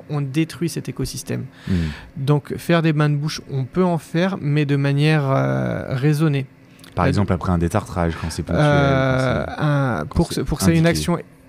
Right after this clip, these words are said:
Speaker 1: efficace, c'est comme, euh, un peu comme un traitement antibiotique, il faut
Speaker 2: Hmm.
Speaker 1: faire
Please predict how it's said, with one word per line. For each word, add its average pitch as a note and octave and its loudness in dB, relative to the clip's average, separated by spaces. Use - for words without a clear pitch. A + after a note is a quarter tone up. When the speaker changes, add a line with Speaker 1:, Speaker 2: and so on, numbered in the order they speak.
Speaker 1:
efficace, E3+ 0
c'est C3+ 0
comme, E3+ 2
euh, D3 2
un C3+ 0
peu D3+ -2
comme C#3+ 0
un C3+ 2
traitement C#3+ -2
antibiotique, C#3 -2
il C3+ 0
faut C#3+ -2
Speaker 2:
Hmm. B2 -4
Speaker 1:
faire C#3+ -4